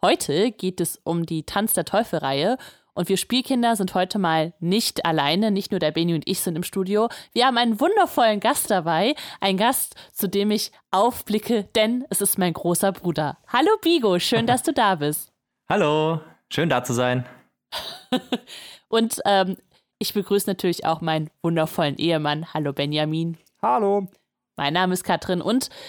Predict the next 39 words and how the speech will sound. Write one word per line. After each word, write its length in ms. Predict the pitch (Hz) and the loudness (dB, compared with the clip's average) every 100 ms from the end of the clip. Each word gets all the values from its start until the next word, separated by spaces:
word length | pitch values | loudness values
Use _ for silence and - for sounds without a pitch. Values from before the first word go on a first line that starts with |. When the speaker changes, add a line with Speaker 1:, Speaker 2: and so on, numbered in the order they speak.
| - - - | -20 -20 -8
Speaker 1:
stellt 380 | - - 240 247 | -4 0 2 2
euch 180 | 226 | 0
jetzt 220 | 247 220 - | 0 -2 0
auf 420 | 185 196 - - | 2 2 0 0
Hörgenuss 600 | 214 226 220 208 202 - | 2 4 2 2 2 -2
pur 440 | - - 233 175 | -2 2 4 4
ein, 280 | 143 135 135 | 2 0 -2
sage 240 | 143 135 | -2 -2
ich 100 | 139 | -4
da 160 | - 127 | -6 -4
nur. 220 | 135 135 - - - - - _ _ _ | -4 -6 -8 -14 -18 -20 -20 _ _ _
Genau, 560 | - 208 214 135 62 175 | -2 2 2 0 0 2
heute 260 | 226 254 254 | 2 2 0
geht 160 | 180 | -2
es 120 | 175 | -4
um 160 | - 180 | -4 -4
die 240 | 175 170 | -4 -8
Tanz 360 | - - 202 - | -6 -4 -2 -2
der 200 | 175 165 | -2 -2
Teufel-Reihe. 640 | - 170 170 160 - 160 | -2 -2 0 -2 -2 -2
Aber 140 | 165 170 | -2 -2
bevor, 540 | 185 - 240 240 262 254 - | -2 -2 2 4 2 -2 -8
eine 480 | - 240 240 226 220 - - | -2 2 4 4 2 -2 -10
Frage 580 | - - 196 202 202 | -8 -2 2 2 0
in 80 | 202 | -2
die 100 | 180 | -2
Runde. 360 | 170 180 196 190 | 0 0 0 -2
Wie 80 | 190 | -2
geht's 240 | 202 - | -2 0
euch 120 | 156 | -2
denn 140 | - 156 | -2 -4
allen 300 | 147 156 156 | -2 -2 -2
so? 260 | 147 147 147 | -2 -4 -4
Bigo, 280 | 220 220 214 | -4 -2 0
Benni, 420 | 190 185 190 190 - | 2 2 0 -2 -4
habt 240 | 202 202 | -6 -2
ihr 100 | 185 | -2
Bock 220 | 175 190 - | 0 -2 -2
auf 480 | - 165 165 - - | -2 0 0 -4 -10